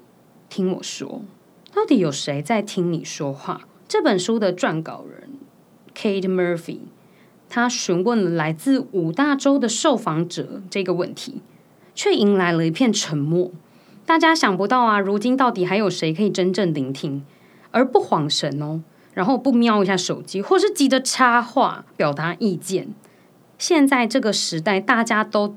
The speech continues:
太会表达意见了，非常爱表达意见。尤其是网络发达的时代，甚至很多人都会躲在键盘后面胡乱批评、谩骂等等的发表，他们就觉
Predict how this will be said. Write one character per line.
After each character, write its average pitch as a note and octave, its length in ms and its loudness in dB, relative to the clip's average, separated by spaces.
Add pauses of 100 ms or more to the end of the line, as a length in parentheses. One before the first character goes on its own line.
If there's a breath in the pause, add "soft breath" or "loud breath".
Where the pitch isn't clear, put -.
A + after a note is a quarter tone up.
太 A3 300 0
会 G#3 260 0
表 C#3 300 -6
达 C#3+ 240 -8
意 F#3+ 120 -2
见 - 340 -8
了， - 120 -14
非 B3+ 460 0
常 E3 420 -6
爱 F3+ 220 -2
表 D3+ 340 -6
达 C#3+ 260 -10
意 F3 140 -6
见。 - 300 -6 (420 loud breath)
尤 D4 80 2
其 E4 160 2
是 E4+ 220 2
网 G3+ 320 0
络 C4 180 4
发 A#3 240 0
达 F#3+ 160 -2
的 F3 100 0
时 E3 300 -4
代， F#3 300 -2 (380 loud breath)
甚 G4+ 180 4
至 A4+ 100 2
很 A3+ 260 2
多 A#3 160 2
人 A#3+ 160 2
都 A#3 120 0
会 C4+ 160 2
躲 F#3 180 -4
在 A3 180 -2
键 G#3+ 320 -2
盘 D#3+ 280 -6
后 E3+ 260 -2
面 G3+ 240 0
胡 G#3 320 -2
乱 B3+ 240 2
批 B3 240 -2
评、 F#3+ 260 2
谩 A3 160 2
骂 F#3+ 360 0
等 E3+ 200 -2
等 F#3+ 160 0
的 D#3 120 -2
发 G3+ 360 -2
表， G3 240 -10 (320 loud breath)
他 - 80 -2
们 C4+ 140 6
就 B3 180 2
觉 D#3 380 -2